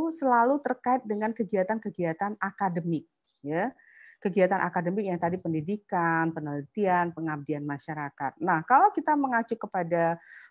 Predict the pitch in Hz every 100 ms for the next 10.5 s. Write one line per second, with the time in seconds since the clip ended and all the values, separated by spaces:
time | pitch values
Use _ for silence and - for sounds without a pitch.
0 | - 220 233 247 214 196 170 165 170 175
1 | 170 165 175 175 - 170 160 165 156 170
2 | 285 254 185 202 262 - _ - _ _
3 | _ - 196 208 208 208 208 208 185 185
4 | - 233 254 302 285 220 185 165 233 277
5 | 190 185 - _ - 240 269 214 165 160
6 | - - 156 135 107 - 190 185 170 165
7 | 170 165 165 185 180 165 139 151 143 147
8 | 269 - 175 175 185 156 151 156 131 190
9 | 247 277 233 190 - 160 - 170 170 160
10 | - 147 139 208 -